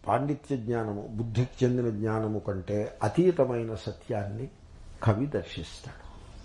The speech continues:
కాబట్టి కవికి క్రాంతదర్శి అని పేరు.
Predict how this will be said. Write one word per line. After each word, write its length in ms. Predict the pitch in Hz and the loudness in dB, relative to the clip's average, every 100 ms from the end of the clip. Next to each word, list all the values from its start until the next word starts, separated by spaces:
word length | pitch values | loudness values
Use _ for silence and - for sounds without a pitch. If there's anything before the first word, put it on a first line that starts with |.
| - - - - - - - - - | -14 -12 -12 -10 -10 -10 -10 -2 6
కాబట్టి 400 | 117 143 165 - | 6 6 0 -2
కవికి 580 | - 110 131 131 170 180 - - - - - - | 0 4 2 2 -2 -2 -6 -18 -18 -18 -10 4
క్రాంతదర్శి 1600 | 117 143 170 175 156 139 110 110 104 - - 110 113 104 95 - | 6 8 6 2 0 0 2 -4 -4 -10 -8 -6 -6 -6 -8 -8
అని 100 | 117 | -8
పేరు. 460 | - 123 - - | -8 -10 -10 -14